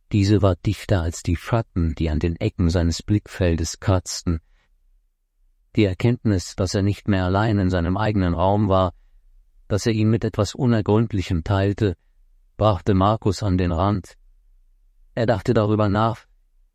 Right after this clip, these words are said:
jemanden zu erreichen, irgendjemanden, aber wer würde ihm glauben? Die Welt,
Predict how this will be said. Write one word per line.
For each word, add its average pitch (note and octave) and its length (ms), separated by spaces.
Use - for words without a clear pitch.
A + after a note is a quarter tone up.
jemanden G#2 500
zu - 160
erreichen, F#2+ 720
irgendjemanden, G#2+ 1040
aber G2 260
wer A2 240
würde G#2+ 220
ihm G2 200
glauben? F#2 560
Die G2 120
Welt, B2+ 480